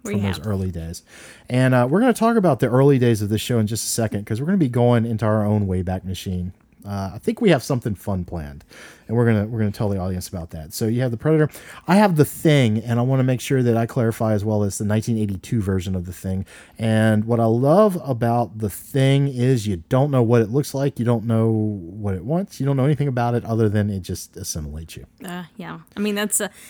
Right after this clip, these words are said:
Speaker 1: I told you in the beginning, it was hard to do this list, and I can't even believe that
Speaker 2: Yeah.
Speaker 1: I have it at number four, but
Speaker 2: You have some good
Speaker 1: God.
Speaker 2: picks on there, though.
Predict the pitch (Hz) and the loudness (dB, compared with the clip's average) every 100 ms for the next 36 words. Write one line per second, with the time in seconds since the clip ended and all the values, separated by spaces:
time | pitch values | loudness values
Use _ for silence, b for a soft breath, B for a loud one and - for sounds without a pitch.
0 | B B B B B B B - 226 247 | B B B B B B B -12 -6 -2
1 | 262 294 285 277 339 247 196 277 262 - | -2 -2 -4 -4 -4 -6 -6 -8 -10 -6
2 | 196 277 180 175 196 202 185 175 - 262 | -4 -2 -2 -4 -4 -4 -4 -8 -6 -4
3 | 285 - 190 214 277 220 175 185 196 185 | -4 -6 -8 -4 -2 -2 -4 -6 -6 -4
4 | 127 117 113 107 196 185 190 185 175 - | 0 2 0 -2 -6 -6 -6 -6 -8 -4
5 | 254 208 190 190 208 175 B B B B | -2 0 -2 -4 -4 -6 B B B B
6 | - 147 147 156 127 127 117 143 - 117 | -12 2 2 4 2 2 2 0 2 0
7 | 107 104 101 101 | 2 2 2 0